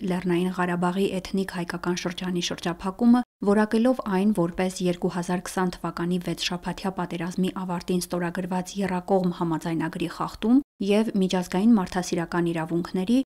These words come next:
ինչպես նաև մարդու իրավունքների և հիմնարար բարոյական սկզբունքների ոտնահարում։ Իր գործողություններով Ադրբեջանը միտումնավոր հումանիտար աղետ է ստեղծել հարյուր քսան հազար էթնիկ հայ բնակիչների համար,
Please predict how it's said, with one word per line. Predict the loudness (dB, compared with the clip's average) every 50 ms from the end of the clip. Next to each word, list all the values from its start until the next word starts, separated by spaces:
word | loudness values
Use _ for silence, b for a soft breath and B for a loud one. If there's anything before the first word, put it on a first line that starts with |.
| _ _
ինչպես | 0 0 0 2 2 2 2 4
նաև | 4 4 4 4 2 2
մարդու | 2 0 0 0 0 0 0 2
իրավունքների | 2 0 -2 -2 -2 -2 -2 -2 -2 0 0 0 2 4 4 4
և | 4 2 2 0
հիմնարար | 0 0 2 2 2 2 0 0 0 -2 -2 -2
բարոյական | -2 -2 -2 -2 -4 -4 -4 -4 -2 -2 -2 -2
սկզբունքների | -2 -6 -8 -4 -2 -2 -2 -2 -2 -4 -4 -2 -2 -4 -4
ոտնահարում։ | -4 -6 -6 -4 -2 -4 -2 -4 -6 -6 -6 -6 -8 -10 -12 _ _
Իր | 2 4 4 4
գործողություններով | 4 4 4 4 4 4 2 2 2 2 2 2 2 4 4 4 6 6 6 6
Ադրբեջանը | 4 4 2 2 2 2 2 2 4 2 4 4 4
միտումնավոր | 4 4 2 2 2 2 4 4 4 4 6 6 6 6 4
հումանիտար | 4 4 4 6 6 6 4 4 4 4 4 2 2 2
աղետ | 0 2 2 2 2 2
է | 0
ստեղծել | -2 -2 -2 -2 -2 0 0 2 2 2 2
հարյուր | 2 0 2 2 0 -2
քսան | -4 -2 0 2 2 4
հազար | 2 2 2 2 2 2 2 2
էթնիկ | 0 -2 0 0 0 0 0 0
հայ | 0 0 0 0
բնակիչների | 0 0 -2 -2 -2 -2 -2 -2 -2 -2 0 -2 -2 -2
համար, | 0 4 4 6 6 4 2